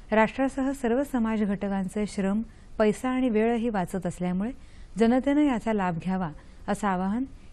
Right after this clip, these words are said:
हिंगोली जिल्हा न्यायाधीश च वा सैंदाणी यांनी या लोक अदालतीचं उद्घाटन करताना सांगितलं. लातूर जिल्ह्यातल्या आठ तालुक्यात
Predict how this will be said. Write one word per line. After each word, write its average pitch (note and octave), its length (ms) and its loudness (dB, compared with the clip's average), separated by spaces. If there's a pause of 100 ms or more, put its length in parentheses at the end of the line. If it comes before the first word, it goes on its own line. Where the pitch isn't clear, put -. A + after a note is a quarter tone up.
हिंगोली A#3+ 360 4
जिल्हा B3 280 0
न्यायाधीश G#3+ 580 0 (400)
च - 20 2
वा A#3 360 2
सैंदाणी G3+ 580 0
यांनी F#3+ 260 0
या G3 140 -2
लोक F#3 280 -2
अदालतीचं A#3 560 0
उद्घाटन G3 460 0
करताना F3+ 420 -2
सांगितलं. D#3 480 -6 (1120)
लातूर A#3 300 6
जिल्ह्यातल्या A3+ 560 2
आठ G#3+ 300 -2
तालुक्यात G3+ 380 -2